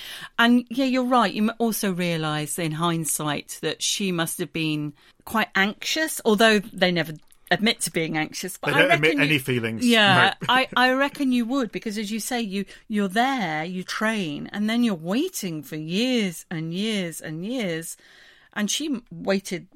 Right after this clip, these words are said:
Speaker 1: three years, I
Speaker 2: Particularly
Speaker 1: reckon,
Speaker 2: at that
Speaker 1: to get
Speaker 2: point,
Speaker 1: into
Speaker 2: because
Speaker 1: space.
Speaker 2: the only way to get into space at that point when you interviewed her in twenty sixteen was on the Soyuz.
Speaker 1: Yeah.
Speaker 2: See, now there are more options there, now more opportunities again,
Speaker 1: Yeah.
Speaker 2: like there were with the shuttle, but there weren't the opportunities then. So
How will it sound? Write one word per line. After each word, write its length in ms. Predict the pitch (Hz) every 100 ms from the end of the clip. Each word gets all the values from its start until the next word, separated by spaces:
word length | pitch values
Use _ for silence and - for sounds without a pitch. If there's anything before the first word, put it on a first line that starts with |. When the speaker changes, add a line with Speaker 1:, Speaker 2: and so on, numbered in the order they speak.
| _
Speaker 1:
three 320 | - 160 202 320
years, 360 | 254 131 160
I 60 | -
Speaker 2:
Particularly 360 | 214 - 185
Speaker 1:
reckon, 140 | 170 240
Speaker 2:
at 40 |
that 240 | 170 175 170
Speaker 1:
to 100 | 170
get 80 | 185
Speaker 2:
point, 140 | 147
Speaker 1:
into 160 | 131 143
Speaker 2:
because 240 | 160 165
Speaker 1:
space. 160 | 285 170
Speaker 2:
the 100 | 156
only 180 | 160 156
way 240 | 143 139
to 80 | 131
get 140 | 139
into 160 | 127 127
space 260 | - 135 131
at 120 | 127
that 200 | 131 -
point 500 | - 202 120 110 -
when 140 | 127
you 140 | 123 123
interviewed 260 | 123 120
her 60 | 113
in 80 | 113
twenty 180 | 123
sixteen 340 | - - 135 127
was 140 | 120
on 60 | 127
the 80 | 127
Soyuz. 560 | 180 180 95 92 -
Speaker 1:
Yeah. 300 | 214 208 185
Speaker 2:
See, 120 | 156 151
now 200 | 160 165
there 80 |
are 40 | 151
more 200 | 143 139
options 300 | - 127 123
there, 100 | 131
now 200 | 131 127
more 200 | 127 120
opportunities 600 | 123 - 196 214 - 120
again, 240 | 98 113 120
Speaker 1:
Yeah. 80 |
Speaker 2:
like 80 | 123
there 100 | 135
were 160 | 120 117
with 120 | 107
the 40 |
shuttle, 380 | 113 156 139 113
but 200 | - 135
there 100 | 143
weren't 320 | 131 160 202 180
the 80 |
opportunities 640 | 120 - - 165 170 127 -
then. 200 | 95 92
So 320 | - 117